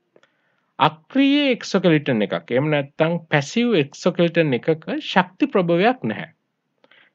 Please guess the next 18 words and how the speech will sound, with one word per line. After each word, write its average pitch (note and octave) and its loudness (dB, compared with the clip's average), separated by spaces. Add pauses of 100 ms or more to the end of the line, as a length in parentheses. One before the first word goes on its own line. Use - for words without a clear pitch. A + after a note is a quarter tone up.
(140)
හැබැයි G3+ 4 (220)
පද්ධතියක් C4+ 4
වශයෙන් F3 2
බර A#2 4
සහ A#3+ 2
බලය A#2 4
යෙදීම G#3 2 (100)
පාලනය F3 0
කරන්න C#3+ -2 (680)
මේ F#3 8
වගේ A3+ 4
එක්සෝස්කෙලිටන් G3 2
එකට C#4+ -4
පුළුවන්. - -2 (800)
මේ A#3 6
තියෙන D4+ 4
එකට D4 0
උදාහරණයක්. G#2+ 2